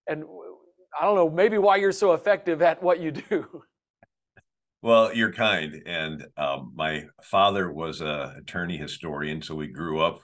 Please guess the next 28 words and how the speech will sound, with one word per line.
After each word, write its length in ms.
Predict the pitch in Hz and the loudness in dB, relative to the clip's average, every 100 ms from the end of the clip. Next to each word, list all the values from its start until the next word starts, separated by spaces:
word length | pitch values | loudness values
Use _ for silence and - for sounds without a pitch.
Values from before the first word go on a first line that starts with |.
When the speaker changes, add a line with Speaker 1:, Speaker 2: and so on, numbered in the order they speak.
| _ | _
Speaker 2:
with 200 | 76 73 | -12 -8
history 480 | 98 92 - 90 85 | -4 -4 -4 -4 -4
and 100 | 76 | -4
library 460 | 73 85 85 85 | 0 0 0 -2
in 60 | 85 | -2
the 100 | 80 | -4
house, 360 | 85 82 85 78 | 0 0 0 -4
and 80 | |
every 200 | 78 82 | -8 -8
vacation 560 | 73 78 76 87 80 85 | -4 -6 -4 -6 -6 -6
we'd 220 | 78 73 | -6 -6
go 140 | 76 76 | -8 -6
on 200 | 78 73 | -4 -4
a, 180 | 69 69 - - - _ - | -6 -8 -16 -18 -20 _ -16
a, 80 | 65 - - - | -16 -16 -16 -14
a 60 | |
French 500 | - - - 104 101 | -14 -14 -4 -2 0
fort, 260 | - 104 98 | 0 -2 -2
Spanish 360 | - 95 95 92 | 0 0 0 -2
fort, 420 | 98 95 87 - | 0 0 -2 -6
Civil 300 | - 98 92 | -6 -4 -2
War 160 | 95 | -2
battlefield, 680 | 92 104 90 - 98 92 87 | 0 0 0 -2 -4 -4 -4
Kit 160 | - 95 | -8 -6
Carson, 540 | - 92 95 - 90 | 0 2 0 -4 -4
whatever. 460 | 90 87 87 87 - - - - | -4 -2 -2 -4 -8 -14 -20 -14
And, 460 | - 85 80 78 - | -2 0 0 -4 -4
um, 380 | 78 73 71 | -2 -2 -4